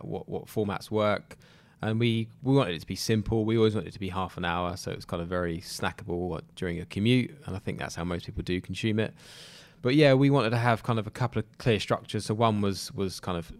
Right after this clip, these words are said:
topical. So what's the latest news, uh, stories that are interesting? And the second part really is, is reviewing work. You know, we're all, like, kind of consuming ads, whether it's on T V or radio, and gives us a chance to say, say,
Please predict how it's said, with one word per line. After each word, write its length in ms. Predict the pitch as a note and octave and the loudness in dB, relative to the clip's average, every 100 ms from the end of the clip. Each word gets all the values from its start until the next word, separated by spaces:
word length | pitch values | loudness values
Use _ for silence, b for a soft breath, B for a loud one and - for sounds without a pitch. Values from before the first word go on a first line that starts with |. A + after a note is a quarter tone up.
| - - | -20 -12
topical. 500 | - A2 - A2+ A#2+ | -4 2 2 4 0
So 220 | A2+ F#2 | 0 -2
what's 240 | F2+ F2+ - | -4 -4 -4
the 80 | G2 | -4
latest 300 | F#2+ - G2+ | -4 -4 -2
news, 640 | G2 G2 F#2+ G2+ - - - | 0 2 0 -2 -8 -16 -14
uh, 120 | B2+ | -12
stories 680 | - - A2+ G2+ G2+ G2+ F#2+ | -10 -2 2 4 4 2 0
that 120 | - | -4
are 80 | F2 | -4
interesting? 520 | F#2+ - - F#2+ F#2 - B B B B B - | -4 -6 -4 -4 -4 -8 B B B B B -2
And 100 | A2 | 0
the 60 | |
second 360 | G#2+ B2+ A#2+ G#2+ | 2 2 2 0
part 220 | A2 F#2 | 2 0
really 500 | G#2 G#2 G2 F2+ F2 | 2 2 4 0 -2
is, 180 | F2+ - | -4 -6
is 160 | F#2 | -6
reviewing 340 | G2+ F#2 G2 F2+ | -4 -2 -2 0
work. 380 | C3+ A2 - - _ - | 2 0 -4 -16 _ -10
You 100 | F2+ | -6
know, 300 | F2 F#2 F#2 - | -4 -4 -6 -4
we're 120 | G#2 | -2
all, 340 | G2 F#2 F#2+ - - _ - | 0 -2 -6 -12 -20 _ -10
like, 200 | F2+ D#2+ | -8 -8
kind 160 | - G2 | -8 -8
of 160 | F2 - - _ _ - | -10 -16 -20 _ _ -4
consuming 560 | A#2 - A#2 G#2+ G2+ | -2 0 2 2 0
ads, 440 | F#2 G2 G2+ G2+ - | 0 0 -2 -4 -6
whether 200 | F2+ F2+ | -6 -6
it's 160 | - | -8
on 100 | F2+ | -10
T 260 | F2 G2 F#2+ | -8 -6 -4
V 280 | F#2 F#2+ F2+ | -2 -2 -2
or 100 | E2+ | -2
radio, 540 | F2+ F2+ F#2 F2+ F2 | -2 -2 0 0 -2
and 160 | F2 F2 B B B | -4 -6 B B B
gives 160 | - F#2 | -4 -4
us 120 | F2+ | -4
a 60 | G2 | -2
chance 320 | G#2+ G2 - | 0 -2 -4
to 100 | F#2+ | -8
say, 440 | - G#2+ F#2+ F#2 | -2 0 2 0
say, 380 | - G2 F#2 F#2 | -2 -2 0 -2